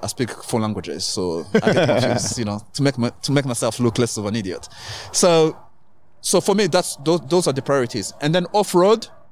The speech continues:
Speaker 1: for me, it's about, uh, adherence, um, like, um, adhe-, no, like being able to grip.
Speaker 2: Yep.
Speaker 1: And also to, 'cause I don't have good handling skills, or I actually don't have a, a,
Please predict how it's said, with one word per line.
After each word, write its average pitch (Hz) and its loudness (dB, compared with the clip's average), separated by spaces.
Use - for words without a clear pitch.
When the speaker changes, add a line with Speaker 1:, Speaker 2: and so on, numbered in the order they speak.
Speaker 1:
for 170 2
me, 170 2
it's 147 -2
about, 139 0
uh, 120 2
adherence, 110 -2
um, 117 0
like, 110 -2
um, 110 -2
adhe-, 107 -2
no, 113 0
like 123 -2
being 170 2
able 143 2
to - -4
grip. 131 0
Speaker 2:
Yep. 151 0
Speaker 1:
And 147 -4
also 165 2
to, 131 4
'cause 156 0
I 151 2
don't 165 4
have 143 0
good 131 0
handling 139 2
skills, - -2
or 151 4
I 143 4
actually 147 -2
don't 135 2
have 123 0
a, 120 2
a, 117 -2